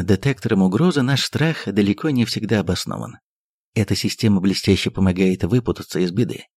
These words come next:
К примеру, если на нас несется автомобиль,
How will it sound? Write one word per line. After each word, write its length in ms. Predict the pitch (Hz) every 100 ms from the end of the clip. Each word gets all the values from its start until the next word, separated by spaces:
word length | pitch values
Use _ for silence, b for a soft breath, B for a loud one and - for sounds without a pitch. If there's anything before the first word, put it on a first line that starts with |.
| _
К 80 | -
примеру, 420 | - 107 196 202
если 360 | 110 175 - 113
на 240 | 95 92
нас 360 | 82 135 120 -
несется 540 | 82 - 123 120 -
автомобиль, 540 | - - 62 147 180